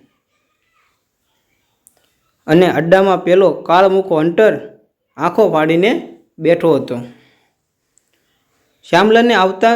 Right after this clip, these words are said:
જોઈને પણ એના કોઈ જ હલનચલન ના જણાયું. ડરનો માર્યો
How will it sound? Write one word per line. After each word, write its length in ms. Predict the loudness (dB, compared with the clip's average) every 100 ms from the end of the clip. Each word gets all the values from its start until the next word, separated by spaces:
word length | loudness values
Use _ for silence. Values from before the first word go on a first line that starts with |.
| -2
જોઈને 380 | -4 2 2 2 -4 -10 _ _
પણ 220 | -8 -4 0
એના 180 | 0 -2 -6 -14 -20 _ _ _ 0
કોઈ 220 | 2 2
જ 80 | -2 -16 -8
હલનચલન 640 | 0 2 2 2 0 0 -4 -8
ના 160 | -4 -2
જણાયું. 460 | -2 -2 -4 -8 -14 _ _ _ _ _ _ _ _ _ _ _ _ _ _ _ _ 0
ડરનો 320 | 2 4 2
માર્યો 400 | 2 2 2 0